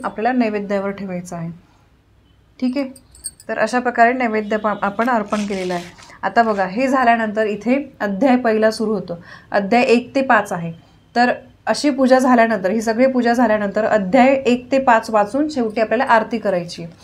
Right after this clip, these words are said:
तर हे पाच अध्याय जे आहे अतिशय छोटे आहे, संपूर्ण पूजा करून, मांडून तुम्हाला हे सगळे अध्याय वाचायला फक्त अर्धा ते पाऊण तास लागेल. आणि हे अध्याय झाल्यानंतर शेवटी बघा आरती आहे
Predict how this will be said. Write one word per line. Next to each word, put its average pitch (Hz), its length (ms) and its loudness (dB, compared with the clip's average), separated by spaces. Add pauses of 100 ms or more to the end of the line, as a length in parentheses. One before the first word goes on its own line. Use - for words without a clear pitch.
(260)
तर 226 60 0
हे 254 140 2
पाच 262 360 4
अध्याय 247 320 2
जे 254 120 0
आहे 233 280 4 (400)
अतिशय 269 360 0 (100)
छोटे 254 320 2
आहे, 220 300 2 (340)
संपूर्ण 262 480 2
पूजा 247 480 6
करून, 240 440 4 (300)
मांडून 226 560 2
तुम्हाला 233 400 4
हे 240 180 0
सगळे 226 240 0
अध्याय 226 420 2
वाचायला 208 460 0
फक्त 220 320 -8 (100)
अर्धा 214 260 2
ते 220 120 -4
पाऊण 202 360 -4
तास 185 200 -4
लागेल. 170 280 -8 (480)
आणि 220 360 -4
हे 226 160 0
अध्याय 226 340 4
झाल्यानंतर 226 580 4
शेवटी 226 340 -2
बघा 214 260 -2 (480)
आरती 320 400 2
आहे 175 220 -2